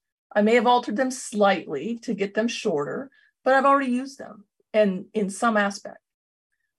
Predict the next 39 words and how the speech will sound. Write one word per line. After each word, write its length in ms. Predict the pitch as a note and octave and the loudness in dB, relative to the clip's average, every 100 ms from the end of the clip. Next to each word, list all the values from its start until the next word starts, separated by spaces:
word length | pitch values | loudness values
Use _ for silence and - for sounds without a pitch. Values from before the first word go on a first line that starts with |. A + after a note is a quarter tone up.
| _ | _
So 160 | A#3+ | -2
then 200 | G#3 B3 | 2 4
I 100 | C#4+ | 4
went 220 | C4 B3+ B3+ | 4 0 0
to 140 | A#3+ | -6
YouTube, 580 | A3+ A3+ - E3+ F#3+ - | -4 -6 -6 -4 -4 -6
because 360 | G3+ A#3+ A3 | -8 -4 -4
you 60 | F#3+ | -4
can 220 | G3 G3+ | -4 -2
do 180 | G#3 B3 | -2 0
this 240 | A3 A#3 F#3+ | 0 -2 -4
on 160 | E3 | -8
YouTube, 520 | E3+ E3+ - - A#3 A#3 _ _ _ _ _ - | -10 -12 -14 -14 -12 -14 _ _ _ _ _ -2
and 220 | A3 G#3+ | 2 2
I 340 | G3+ G#3+ G3 - | 2 2 0 0
uploaded 680 | C4 D4 C4+ G#3 F#3 F#3 G#3 | -2 -2 -4 -4 -4 -6 -6
them 500 | E3 C#3+ F3 C#4 - _ _ _ _ - | -6 -6 -6 -8 -12 _ _ _ _ -4
and 200 | G#3 G3+ | -2 -2
scheduled 640 | - B3+ B3 G#3 C4 G#3+ | -4 -2 -2 -2 -6 -2
them 240 | F#3+ F#3+ G3 | -2 -2 -4
to 120 | G#3 | -4
go 260 | G3 F#3+ | -2 -2
out. 180 | D3+ - _ _ _ _ _ _ _ _ _ _ _ | -4 -8 _ _ _ _ _ _ _ _ _ _ _
So 360 | - - F3+ G3 | -8 0 0 2
I 180 | F3+ G3+ | 2 2
had 540 | A#3+ B3 F#3+ E3 F#3+ A#3+ _ _ _ _ _ _ G3+ | 0 2 2 2 -2 -6 _ _ _ _ _ _ -8
a 60 | |
hundred 540 | G3 - G#3+ A3 B3+ A#3+ | -8 -2 0 2 0 2
and 180 | G#3+ | 0
two 280 | G#3+ A3 G#3+ | -2 -4 -2
videos 540 | A3 G3+ G3+ G3+ G3+ G#3 | 2 2 4 2 0 -4
that 80 | |
are 60 | F3+ | -6
gonna 260 | G3 F#3+ G3+ | -4 -2 0
go 180 | G#3 | 2
out 280 | F#3+ F3 G#3 | 2 2 -2
once 320 | G3 F3 A3 | -4 -4 -4
a 60 | A#3 | -6
day 480 | G3 F3 D#3 F3+ | -2 -2 -2 -6